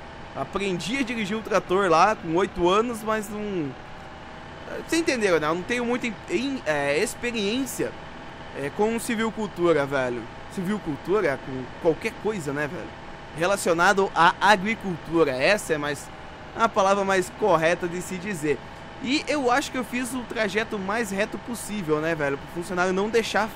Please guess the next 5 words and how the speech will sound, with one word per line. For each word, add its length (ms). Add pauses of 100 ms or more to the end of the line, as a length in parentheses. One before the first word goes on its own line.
falha. 400 (2250)
Funciona-, 300 (480)
é, 220
galera. 400 (440)
<laughs> 380